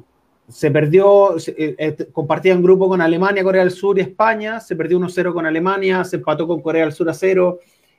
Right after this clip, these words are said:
y se, y se perdió con España tres a uno. Eh, además, tú jugaste todos los minutos de ese campeonato y alternabas la capitanía.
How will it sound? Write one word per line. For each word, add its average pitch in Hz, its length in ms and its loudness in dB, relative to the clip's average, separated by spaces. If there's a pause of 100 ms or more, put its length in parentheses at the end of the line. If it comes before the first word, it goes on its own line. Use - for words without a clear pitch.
y 180 160 2
se, 175 240 -2 (100)
y 160 120 -6
se 170 100 -4
perdió 156 240 0
con 170 100 -4
España 160 380 -2
tres 160 220 -6
a 165 60 0
uno. 175 340 0 (480)
Eh, 139 340 0
además, 185 540 2 (500)
tú 196 120 2
jugaste 190 360 0
todos 220 340 0
los 196 80 -2
minutos 196 320 -4
de 196 60 -6
ese 190 120 -8
campeonato 190 540 -4
y 175 220 -2
alternabas 165 500 0
la 185 120 0
capitanía. 165 720 -4